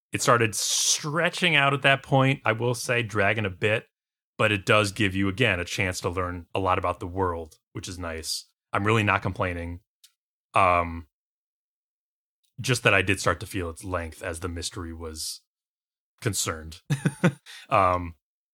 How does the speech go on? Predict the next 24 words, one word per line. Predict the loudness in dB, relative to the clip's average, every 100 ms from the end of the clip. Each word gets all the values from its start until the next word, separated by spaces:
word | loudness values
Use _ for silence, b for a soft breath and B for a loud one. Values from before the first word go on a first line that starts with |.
| _ _ 2
that | 4 6
may | 4 4
not | 4 4
have | 4
been | 2
helped | 2 2 2 2
by | 2
the | 2
fact | 0 0 0
that | 0
I, | 0 0 -4
I | -4 -4
figured | -2 0 2 2
out, | 2 0 -6 -4
or | -2
at | 0
least | -2 -4 -6 -10 _ _ _ _ _ _ _ _ _ _ -6
c-, |
sorta | 0 2 4 2 -2 _ -6
cinched | 0 2 2 2 0
my | 0
suspicion | 0 -4 -4 -2 -2 -2 -6 -2
of | 0 0 -2 -10 -18 _ _ _ _ _ _ -4
whodunit, | -2 0 2 2 0